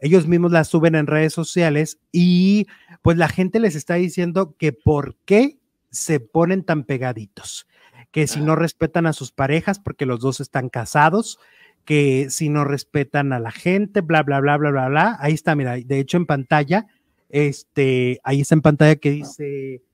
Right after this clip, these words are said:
Speaker 1: eh, "de mal gusto para la pareja de ambos", creo yo. Y los otros dicen, "¿Por qué se abrazan de esa manera?". Bueno, están siendo muy criticados por estas imágenes que vemos que,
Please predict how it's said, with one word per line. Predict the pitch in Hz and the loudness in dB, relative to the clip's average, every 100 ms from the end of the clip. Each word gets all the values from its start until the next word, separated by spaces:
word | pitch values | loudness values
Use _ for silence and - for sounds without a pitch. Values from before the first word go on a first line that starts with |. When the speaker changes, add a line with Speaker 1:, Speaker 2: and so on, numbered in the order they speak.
| _ _ | _ _
Speaker 1:
eh, | 143 147 156 - | -10 -10 -10 -12
"de | 165 | -12
mal | 170 185 202 | -10 -8 -8
gusto | 160 202 202 _ 208 254 - _ _ | -6 -8 -10 _ -8 -8 -10 _ _
para | 160 156 | -14 -10
la | 151 147 | -10 -12
pareja | 151 151 160 - 185 185 _ _ - | -12 -10 -10 -10 -12 -12 _ _ -14
de | 131 143 | -4 2
ambos", | 143 160 165 139 143 - | 4 4 2 0 -2 -2
creo | 151 143 143 | -2 0 0
yo. | 127 123 156 151 123 _ - 143 | -6 -10 -8 -8 -10 _ -20 -4
Y | 135 | 4
los | 147 | 6
otros | 147 151 | 6 4
dicen, | 143 143 | 4 0
"¿Por | 135 139 | 0 -2
qué | 160 | 0
se | - | 2
abrazan | 160 156 147 151 | 2 2 0 -2
de | 147 | -2
esa | 143 139 | -4 -6
manera?". | 127 123 143 151 143 127 - - - - | -6 -4 0 2 2 0 -6 -20 -20 -2
Bueno, | 151 160 123 _ _ | 2 2 0 _ _
están | - 143 165 | -2 2 2
siendo | 160 208 | 2 2
muy | 170 165 196 | 4 4 2
criticados | 196 160 139 - 151 160 202 - _ | 0 -2 -2 0 2 2 0 -4 _
por | 147 143 | 2 2
estas | 139 165 143 | 0 -4 -4
imágenes | 131 135 147 156 151 - | -4 -4 -2 -2 -4 -6
que | 139 139 151 - | -2 0 -2 -6
vemos | 131 147 160 170 - | -2 2 2 -2 -6
que, | - 156 165 | -2 -2 -2